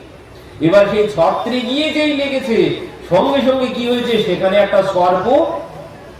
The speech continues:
পড়েছে। এবার সেই সর্পটার গায়ে গিয়ে ওই খড়মটা লেগেছে, সর্পটা ছটফট করতে করতে প্রাণে মারা গেল কিছুক্ষণ পর। এবার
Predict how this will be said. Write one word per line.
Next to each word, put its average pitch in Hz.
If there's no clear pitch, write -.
পড়েছে। 160
এবার 185
সেই 220
সর্পটার -
গায়ে 247
গিয়ে 254
ওই 254
খড়মটা 247
লেগেছে, 226
সর্পটা 180
ছটফট 165
করতে 208
করতে 247
প্রাণে 165
মারা 143
গেল 120
কিছুক্ষণ 107
পর। 95
এবার 175